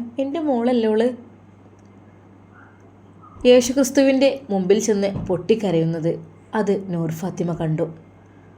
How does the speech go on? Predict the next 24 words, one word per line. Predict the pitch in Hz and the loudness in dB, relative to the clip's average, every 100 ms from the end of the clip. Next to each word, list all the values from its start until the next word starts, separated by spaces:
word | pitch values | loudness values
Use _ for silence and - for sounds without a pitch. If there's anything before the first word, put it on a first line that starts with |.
| - - 214 | -20 -8 -2
അവൾ | 226 262 | 2 2
മമ്മയുടെ | 208 165 180 190 190 | 0 -2 -2 0 0
അടുക്കലേക്ക് | 160 175 170 160 196 | -2 -2 -2 -2 -4
പോയി. | 180 156 156 - - - - - 214 | -2 -4 -4 -10 -20 -20 -20 -12 -6
"മമ്മ, | 202 185 180 208 240 - - - - - - - - - - - | -4 -4 -6 -8 -10 -16 -20 -20 -20 -20 -20 -20 -20 -20 -20 -6
മോളെ, | 226 214 220 220 220 - - | -2 2 2 0 -6 -14 -10
എൻ്റെ | 233 247 | -2 2
റീന | 240 196 202 | 2 0 -2
മോളെ, | 208 208 208 - 240 | -2 -2 -4 -6 -4
എൻ്റെ | 247 233 | -2 -2
പൊന്നു | 196 185 202 | -4 -4 -4
മോൾ | 208 190 | -4 -4
എന്നെ | 202 | -4
വിട്ടു | 202 214 226 | -4 -4 -4
പോവരുത് | 202 185 202 220 | -4 -2 -2 -2
ട്ടോ. | 202 175 165 - - - - - - - | -2 -6 -8 -18 -20 -20 -20 -20 -18 -8
മമ്മ, | 196 170 175 180 160 - - - - - - - - 190 | -4 -4 -4 -6 -10 -16 -20 -20 -20 -20 -20 -20 -12 -6
അത് | 185 220 | 0 0
ഞങ്ങളിങ്ങനെ | 202 220 247 226 220 220 - | 2 2 2 2 0 0 -4
ഇടയ്ക്കിടയ്ക്ക് | 170 175 226 214 220 240 | -4 -4 -4 -4 -2 -2
വരാം | 196 175 165 156 - - - 185 | -2 -2 -4 -6 -16 -20 -10 -6
ആഴ്ചയിലൊക്കെ | 175 165 214 214 196 180 - - 175 | -6 -2 0 0 -2 -6 -8 -8 -8
മമ്മയെ | 160 165 185 185 | -4 -2 -4 -6
കാണാൻ. | 156 151 160 | -6 -2 -2